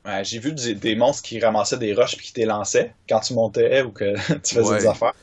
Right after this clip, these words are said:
Speaker 2: Les monstres ont
Speaker 1: Puis
Speaker 2: l'air en tabarnouche contre toi. Je sais pas que tu leur as fait, là, mais dès que t'es vois, ils sont comme, « Ah, hey ! M'a tué, moi, man ! » <laughs>
Speaker 1: Des, des espèces de créations de Ganon, de ce que j'ai vu.
Speaker 2: Oh.
Speaker 1: Mais j'ai vu du monde prendre un bâton puis re-, recogner comme un bâton de baseball la balle,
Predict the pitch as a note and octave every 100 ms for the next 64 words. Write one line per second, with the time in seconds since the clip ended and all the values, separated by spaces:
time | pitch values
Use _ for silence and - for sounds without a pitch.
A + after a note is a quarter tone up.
0 | _ G#2 A2 C3+ B2 A2+ A#2+ A#2 A2 -
1 | B2 A2 G#2 A#2+ - A2 G2+ A#2+ - G#2
2 | B2+ - G#2+ G2+ F#2+ A#2+ C3 B2+ A2 C3
3 | C3+ - G#2+ A2+ C3 B2+ C3 G3 C4 A3
4 | D#4+ D#4+ D#4 A3+ A2+ - - - - G3
5 | G#3+ F#3+ - - D#4+ C#4+ D4 C#4+ C#4+ B3
6 | G#3+ - E3 - - - B2+ A2+ - -
7 | A2+ A2+ G#2+ C#3 A#2 G#2 - - A#2+ G#2+
8 | G2+ - A2 A2 G#2+ F#2+ G2 A#2+ A#2 -
9 | G2+ G2 G2 A#2 D3 A2 A2 G#2 A2+ A#2
10 | A#2 - - E3+ C#3+ D3+ F3 - C#3+ B2
11 | A#2 A2+ C#3 D#3 A2+ G#2 - _ _ _
12 | - - C#3+ C3 C#3+ B2+ B2 A2+ A2 B2
13 | A#2+ G#2+ A2 A#2+ F#2+ F#2+ G#2 G2+ G2+